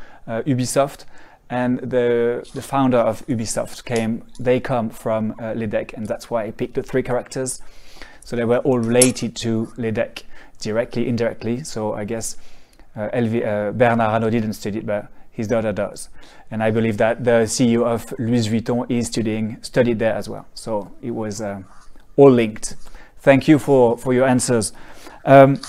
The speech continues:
uh, what is a career center,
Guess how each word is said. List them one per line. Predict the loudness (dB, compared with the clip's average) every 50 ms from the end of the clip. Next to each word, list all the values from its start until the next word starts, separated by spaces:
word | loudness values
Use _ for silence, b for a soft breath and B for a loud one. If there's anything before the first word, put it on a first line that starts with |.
| -14 -14 -14 -16 -18 -18 -16 -18 -18 -18 -20 -20 -20 -18 -14 -12 -12 -8 0
uh, | 2 4 6 6 6 4 4 2 2 0 -2 -4 -6 -10 -16 -20 _ -14 -8
what | -4 4 6 6 6 6 2 0
is | 2 4 4 4 2 0 -2 -2
a | -4 -4
career | -2 0 0 2 2 2 2 0
center, | -2 -4 -2 -2 -2 -2 -2 -4 -6 -8 -8